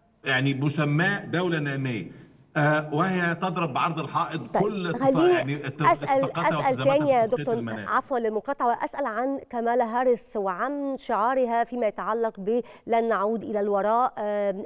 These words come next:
Speaker 2: أمريكا واحدة، أو يعني، آه، تدعو إلى الوحدة دائمًا. هل ه-، ما تدعو إليه كامالا هاريس يمس شيئًا ما لدى الأمريكان، أم أنهم لا يعنيهم،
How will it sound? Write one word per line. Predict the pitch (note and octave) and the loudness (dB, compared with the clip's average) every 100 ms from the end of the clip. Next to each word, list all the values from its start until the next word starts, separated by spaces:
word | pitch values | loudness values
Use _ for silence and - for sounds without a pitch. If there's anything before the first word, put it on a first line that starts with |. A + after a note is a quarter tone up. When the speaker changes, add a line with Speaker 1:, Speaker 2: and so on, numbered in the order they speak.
| A3+ | -6
Speaker 2:
أمريكا | G3+ A3 - F#3+ | -4 -4 -2 0
واحدة، | F#3+ - A#3 G#3+ A3 A3+ | 0 0 -2 0 2 2
أو | A3 G3 F#3+ F#3 | 0 -2 -4 -4
يعني، | G#3 F3 F3+ F#3+ G3 - - - | -4 -2 -2 -2 -2 -4 -18 -6
آه، | G3 | -2
تدعو | C#4 C4 B3+ | 2 2 2
إلى | A3+ | 0
الوحدة | G3+ G#3 B3+ G3+ G3+ | 0 2 0 0 -4
دائمًا. | G3 G3+ A#3 A3+ | -4 -2 0 0
هل | G#3 F#3+ E4 E4+ | -2 -2 -4 -4
ه-، | A#3+ - G#3+ | -6 -8 -4
ما | C#4 | -2
تدعو | D#4 D4+ A3+ | 2 4 2
إليه | G#3+ A3 A#3+ B3 | 2 -2 -2 -4
كامالا | A3 A#3 A#3+ A3 A#3 | -2 0 0 0 0
هاريس | A#3 - - - - | -2 -4 -14 -20 -4
يمس | A#3+ B3+ F4+ - | 0 0 0 -4
شيئًا | C#4+ E4 - | -4 -4 -2
ما | B3 A3+ C4 D#4 | 0 0 2 2
لدى | C4+ B3 B3 | 2 2 2
الأمريكان، | A#3 G#3 G#3+ B3+ D4 G4+ C#4 | 0 -4 -4 -4 -4 -4 -6
أم | C#4+ | -4
أنهم | A#3+ B3 C4 | -2 -2 0
لا | B3 | 2
يعنيهم، | D4+ B3 A3+ B3 A3+ | 2 2 0 -2 -2